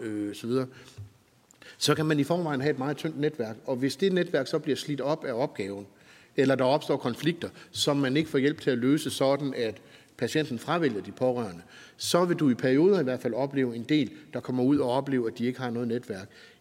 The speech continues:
Jeg tør ikke sætte en procent på, hvor mange det er på et givet tidspunkt, men jeg vil tro, at op imod halvdelen af de pårørende vil opleve i løbet af deres karriere, at der simpelthen, hvis man kan tale om karriere som pårørende,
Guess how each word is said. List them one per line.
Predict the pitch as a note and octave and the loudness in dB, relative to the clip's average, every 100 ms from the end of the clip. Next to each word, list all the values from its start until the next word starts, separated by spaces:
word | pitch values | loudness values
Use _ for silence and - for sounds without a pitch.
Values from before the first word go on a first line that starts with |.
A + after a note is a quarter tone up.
| - | -4
Jeg | A#2+ D3 E3 | 0 2 2
tør | - D#3 C#3 | 2 2 2
ikke | D#3 D#3 | 0 -2
sætte | - - D3 C#3+ | -6 -2 -2 -2
en | B2 | -6
procent | - G#2+ - F3 F3 - - | -6 -6 -2 -2 -4 -10 -2
på, | C3+ B2 | 0 0
hvor | C3 | -2
mange | A#2 A2 C#3 | -4 -2 -2
det | C3 | 0
er | A#2+ | -2
på | B2 | -4
et | A2+ | -6
givet | C3+ C3 | -4 -4
tidspunkt, | - C3 B2+ B2 - - - - | -6 -6 -6 -6 -10 -20 -20 -4
men | B2+ B2+ C3 | 2 4 6
jeg | B2+ B2 | 4 2
vil | B2 | 0
tro, | - D#3+ E3 - - G#2 - - | 2 2 0 -12 -20 -20 -6 0
at | A#2+ A#2 - - - _ _ _ _ _ - | 2 2 0 -18 -20 _ _ _ _ _ -2
op | C#3 D3 | 0 2
imod | C3+ B2 | 4 4
halvdelen | B2+ D3 E3 B2 | 4 2 2 -2
af | G2+ | -6
de | G2+ | -4
pårørende | C3 B2 B2 A2 | -2 0 -2 -4
vil | G#2 | -4
opleve | G#2+ B2+ C3 A2+ G#2+ | -2 -2 -2 -2 -2
i | |
løbet | A#2+ C3 A2 | -2 -2 -4
af | |
deres | G2+ G2+ | -6 -8
karriere, | A2 G#2 A#2 C3 - - - - | -6 -4 -2 -4 -6 -16 -18 -8
at | - | -2
der | |
simpelthen, | B2+ D3 C#3+ B2+ B2 | 0 2 2 0 -2
hvis | A#2+ - | -2 -2
man | A2+ | -6
kan | F#2 - | -4 -2
tale | B2 A#2+ | -2 -2
om | G#2 | -4
karriere | A2 A2 B2+ | -4 -2 -2
som | A2 | -4
pårørende, | G2 C3 B2 G#2 | -2 -2 -2 -4